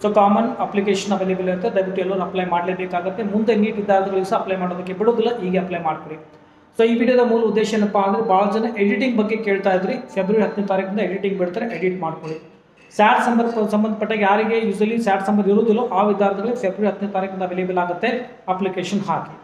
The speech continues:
So ಮತ್ತೆ ಆಮೇಲೆ ಏನಂತ ಹೇಳ್ಬೇಕು ಅಂದ್ರೆ, class ಡಿಗೆ ಸಂಬಂಧಪಟ್ಟಾಗ application ಹಾಕುವಾಗ ಅಲ್ಲಿ problem ಆಗ್ತಾ ಇತ್ತು. ಫೆಬ್ರವರಿ ಹತ್ತನೇ ತಾರೀಕಿಂದ ನೀವು ಸಹ apply ಮಾಡ್ಬೋದು. ಒಟ್ಟಾಗಿ ಫೆಬ್ರವರಿ ಹತ್ತನೇ ತಾರೀಕಿಂದ start ಆಗುತ್ತೆ editing ಹಿಡಿದು.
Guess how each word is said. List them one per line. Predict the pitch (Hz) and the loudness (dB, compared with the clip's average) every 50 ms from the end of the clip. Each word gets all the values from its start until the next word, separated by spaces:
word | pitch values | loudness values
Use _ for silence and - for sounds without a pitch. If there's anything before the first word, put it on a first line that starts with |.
| - - - _ _ _ _ _ _ - | -20 -20 -20 _ _ _ _ _ _ -2
So | 220 220 | 0 2
ಮತ್ತೆ | 226 226 226 240 | 2 2 2 2
ಆಮೇಲೆ | 233 233 233 233 233 233 | 4 4 4 4 4 4
ಏನಂತ | 233 233 233 220 | 4 4 4 4
ಹೇಳ್ಬೇಕು | 220 220 214 214 226 220 | 4 4 2 2 2 2
ಅಂದ್ರೆ, | 202 233 247 - | 0 0 0 0
class | - 214 214 240 226 - | 0 2 2 2 2 0
ಡಿಗೆ | 247 233 | -2 -4
ಸಂಬಂಧಪಟ್ಟಾಗ | - 226 214 214 208 208 208 214 202 202 220 220 | -2 -2 0 0 0 -2 -2 -2 -2 -2 -2 -2
application | 214 202 - 208 202 208 208 208 - 202 | -2 -2 -2 -4 -4 -4 -4 -4 -2 -2
ಹಾಕುವಾಗ | 185 185 - 208 196 185 190 202 | -2 0 0 0 0 2 2 0
ಅಲ್ಲಿ | 220 220 | -2 -2
problem | - - 185 180 190 196 196 | -2 -2 0 0 0 0 0
ಆಗ್ತಾ | 190 190 - 190 180 | 0 -2 -2 -4 -4
ಇತ್ತು. | 170 180 254 262 | -4 -4 -4 -4
ಫೆಬ್ರವರಿ | - - 202 202 208 226 202 | -2 -2 -2 0 0 0 -2
ಹತ್ತನೇ | 185 - 202 196 | -2 -2 -4 -4
ತಾರೀಕಿಂದ | 196 196 190 185 190 190 196 | -2 -2 -2 -4 -4 -4 -4
ನೀವು | 202 185 175 185 185 180 | -4 -4 -4 -4 -4 -4
ಸಹ | - 196 | -2 -4
apply | 180 - - 180 180 | -6 -4 -6 -8 -6
ಮಾಡ್ಬೋದು. | 175 170 170 170 170 175 | -6 -6 -6 -6 -6 -4
ಒಟ್ಟಾಗಿ | 180 185 - 220 214 208 247 254 247 - - - - - - - | -4 0 0 2 2 2 0 -2 -2 -6 -8 -14 -18 -14 -4 0
ಫೆಬ್ರವರಿ | 208 208 208 220 226 233 214 | 2 2 4 4 4 4 4
ಹತ್ತನೇ | 196 202 208 208 | 2 2 0 0
ತಾರೀಕಿಂದ | 202 196 196 190 196 196 190 190 | 0 0 0 0 0 -2 -2 -2
start | 208 190 - - 180 175 175 | -2 -2 0 0 0 0 0
ಆಗುತ್ತೆ | 190 180 180 175 - 233 | -2 -4 -4 -4 -6 -6
editing | - - 170 170 190 185 180 190 175 170 | -6 -6 -4 -2 -2 0 0 0 -2 -2
ಹಿಡಿದು. | 156 - - - - - - | -4 -6 -8 -12 -16 -18 -20